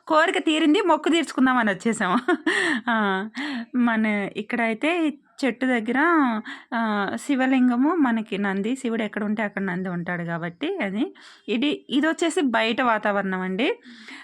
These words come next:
ఆ, మనం వీడియో కోసమని ఇంక బయట నుంచి కొంచెం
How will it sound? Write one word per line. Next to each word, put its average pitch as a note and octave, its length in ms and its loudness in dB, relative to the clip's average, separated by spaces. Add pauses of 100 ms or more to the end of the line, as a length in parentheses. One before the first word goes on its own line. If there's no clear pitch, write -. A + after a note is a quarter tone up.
(140)
ఆ, G#3 400 0 (480)
మనం B3+ 300 4
వీడియో C4+ 340 2
కోసమని B3 640 0
ఇంక C4 180 2
బయట G#3+ 360 -2
నుంచి A3+ 240 0
కొంచెం A3+ 460 -2